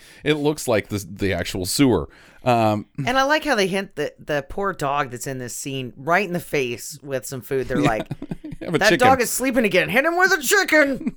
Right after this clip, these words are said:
Speaker 1: <laughs> Whap.
Speaker 2: "Screw you, dog."
Speaker 1: Uh, then we never see that dog again. Okay, so, uh, he's like, "Got you. That was the worst assassination attempt I've ever even could imagine. Um, I'll put you down in the dungeon."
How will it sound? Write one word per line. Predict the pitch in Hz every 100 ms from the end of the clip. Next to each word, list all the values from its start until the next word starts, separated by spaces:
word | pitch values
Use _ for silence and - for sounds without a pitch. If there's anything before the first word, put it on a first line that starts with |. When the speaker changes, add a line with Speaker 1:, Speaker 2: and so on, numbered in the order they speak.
| -
Speaker 1:
<laughs> | -
Whap. | 104 - - - - - _ - - - _ - _ -
Speaker 2:
"Screw | - - - 311
you, | 285 269
dog." | 226 214 208 202 -
Speaker 1:
Uh, | 202 196 196 190 190
then | 180
we |
never | 170 131
see | 139
that | 120 107
dog | 113 107
again. | 113 175 143 110
Okay, | 151 156 131
so, | - 175 160 147 147 156 151
uh, | 143 139 139 139
he's | 147 170 160
like, | 147 139
"Got | 135 143 -
you. | 131 123 127 127 -
That | 120
was | 123 -
the | 123
worst | 113 123 -
assassination | 123 123 120 120 117 -
attempt | 113 110 104
I've | 92 - 127
ever | 113 113 110 107 - _
even | 120 107 101 95 - -
could | - 104
imagine. | 87 95 107 101 85 82 85 - - _ -
Um, | 98 95 95 92 92 95 -
I'll | 139
put | 175 -
you | 143
down | 139
in | 123
the | 110
dungeon." | 143 165 101 76